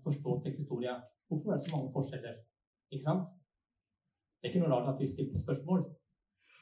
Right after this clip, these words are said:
Hva tenker dere i dag? Hvor mange forskjeller har vi? Vi skal se på det nå nærmere. Men først må vi definere hva vi snakker om tekstvarianter,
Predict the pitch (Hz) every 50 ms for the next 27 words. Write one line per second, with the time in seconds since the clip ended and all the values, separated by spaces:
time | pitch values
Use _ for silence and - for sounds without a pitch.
0 | _ _ _ _ _ _ _ _ _ _ _ _ _ _ _ _ _ _ - -
1 | 311 - - - _ - 277 - - _ _ - 233 175 180 - 185 170 147 160
2 | 151 147 151 151 151 151 151 151 147 - - 175 151 160 - - 139 120 104 -
3 | - - - - - 117 117 117 - - - - _ _ _ _ _ _ _ _
4 | _ _ _ _ _ _ _ - 147 143 151 139 131 127 - 160 143 135 135 127
5 | 135 131 - 160 190 185 165 - - - 180 170 180 196 185 - 220 - 160 147
6 | 139 - 160 156 151 151 151 147 147 151 151 151 - - - - - - - -
7 | 165 160 139 117 117 127 127 - - - - - _ _ _ _ _ _ _ -
8 | 175 180 - - 208 202 - 214 190 190 190 190 196 202 196 185 175 180 - 185
9 | 165 143 143 156 151 151 160 165 160 160 151 147 - - - - - - 135 135
10 | 139 143 - - - - 139 139 - - - 139 131 131 127 - - 160 147